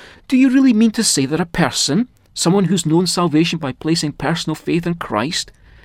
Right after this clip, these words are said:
that a person like that can then go on to live carelessly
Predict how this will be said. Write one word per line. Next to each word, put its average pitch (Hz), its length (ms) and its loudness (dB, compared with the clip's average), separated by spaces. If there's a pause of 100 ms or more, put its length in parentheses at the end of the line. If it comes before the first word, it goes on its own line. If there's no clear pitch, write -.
that 175 140 -4
a - 60 -6
person 254 380 0
like 127 180 -2
that 139 240 0 (220)
can 175 160 4
then 269 260 4
go 226 160 4
on 220 160 2
to 214 100 0
live 202 300 0
carelessly 160 720 0